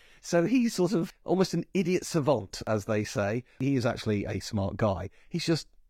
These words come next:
like anybody else. He's a bit of a wimp. He may be against something, but "I don't want to cause a fuss.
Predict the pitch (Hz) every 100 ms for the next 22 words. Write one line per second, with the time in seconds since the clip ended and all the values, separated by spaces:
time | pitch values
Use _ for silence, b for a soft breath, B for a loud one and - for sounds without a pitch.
0 | _ 120 113 - 120 127 131 131 139 113
1 | 107 98 104 107 113 123 98 147 143 123
2 | 117 98 135 - 160 160 135 113 143 135
3 | 131 131 127 127 - 131 113 -